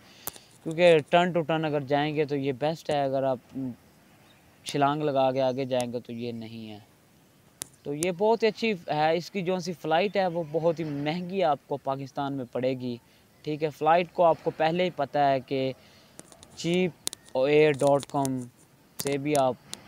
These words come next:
check करें, ठीक है। और उसके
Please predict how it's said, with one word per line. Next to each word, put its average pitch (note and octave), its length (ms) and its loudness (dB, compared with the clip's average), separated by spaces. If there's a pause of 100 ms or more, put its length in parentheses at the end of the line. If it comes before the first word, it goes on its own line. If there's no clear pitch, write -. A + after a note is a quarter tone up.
(240)
check D3 220 2
करें, B2 360 -4 (560)
ठीक C#3+ 240 -4
है। C#3+ 160 -2 (600)
और C3+ 160 -2
उसके D3+ 220 -2